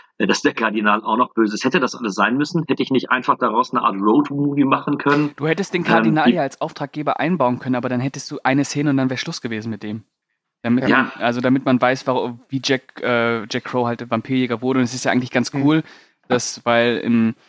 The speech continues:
Speaker 2: wenn man dann, ähm, hört, die Geschichte von Valek, ist es ja ganz, äh, interessant, weil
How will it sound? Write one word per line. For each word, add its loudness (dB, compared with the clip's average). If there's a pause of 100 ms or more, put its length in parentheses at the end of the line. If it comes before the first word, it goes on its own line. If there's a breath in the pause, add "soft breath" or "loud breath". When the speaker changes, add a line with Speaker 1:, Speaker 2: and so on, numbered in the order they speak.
(720 soft breath)
Speaker 2:
wenn 2
man 6
dann, 4
ähm, 0
hört, 0
die -2
Geschichte -6
von 0
Valek, 2
ist -6
es -10
ja -2
ganz, -4
äh, -8
interessant, 0
weil 2